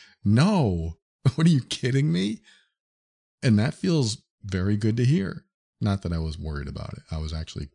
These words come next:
looking for that response. It was kind of fun for me. <laughs> But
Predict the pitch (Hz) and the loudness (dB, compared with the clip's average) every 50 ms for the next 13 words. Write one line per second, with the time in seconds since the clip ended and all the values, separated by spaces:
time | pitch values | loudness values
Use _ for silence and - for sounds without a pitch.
0 | _ _ - 90 90 - - 90 78 - 80 73 76 - - 82 - - - 78 | _ _ -6 -6 -6 -4 -4 -6 -6 -6 -6 -8 -8 -8 -8 -10 -12 -10 -12 -12
1 | - - - - - - 78 82 95 - _ _ _ _ _ - 82 78 71 - | -12 -12 -12 -12 -10 -10 -10 -10 -12 -16 _ _ _ _ _ -8 -8 -8 -8 -8
2 | - 76 69 67 - - - - 107 _ _ _ _ _ _ _ _ _ - - | -8 -8 -8 -8 -10 -12 -14 -14 -16 _ _ _ _ _ _ _ _ _ -20 -20
3 | _ _ _ _ - - 107 - | _ _ _ _ -6 -6 -6 -6